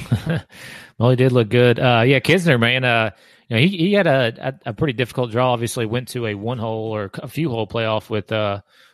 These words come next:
with Poulter there and, and pulled that out. Um, but he's just a, he's a killer, um, in these types of events. And, you know, I, if he's not, if he, he's gotta be on the President's Cup team this year. I would think he'd have to be a,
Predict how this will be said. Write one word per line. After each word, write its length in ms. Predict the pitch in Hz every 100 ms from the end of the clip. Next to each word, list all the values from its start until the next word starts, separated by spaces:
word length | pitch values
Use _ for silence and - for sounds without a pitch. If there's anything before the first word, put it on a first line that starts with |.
| _
with 180 | 104 -
Poulter 360 | 123 120 120
there 320 | 110 110 110
and, 140 | 110 104
and 180 | 113 101
pulled 240 | - 120
that 180 | 110 107
out. 360 | 107 107 110 - _ _ - _ 107
Um, 300 | 98 98 101
but 120 | 101
he's 200 | 143 180
just 240 | 117 -
a, 280 | 98 92 - -
he's 180 | 117 151
a 60 | 160
killer, 540 | - 113 123 101 92 -
um, 500 | 107 107 104 101 - -
in 100 | 113
these 160 | 104
types 240 | 110 107 -
of 100 | 98
events. 360 | 107 107 -
And, 240 | 107 101 - _ _ _ _ _ _ _
you 80 | 110
know, 60 | 113
I, 120 | - _ _
if 160 | 143 110
he's 160 | 139 131
not, 280 | 127 151
if 120 | 120 139
he, 160 | 135
he's 220 | 117 143 110
gotta 240 | 120 117
be 80 | 110
on 80 | 95
the 80 |
President's 400 | 87 117 92 90
Cup 180 | - 95
team 240 | - 101 92
this 180 | 92
year. 140 | 104 92
I 20 |
would 100 | 92
think 180 | 104 98
he'd 280 | 98 98 95
have 320 | 87 107 90
to 80 | 98
be 120 |
a, 60 | 92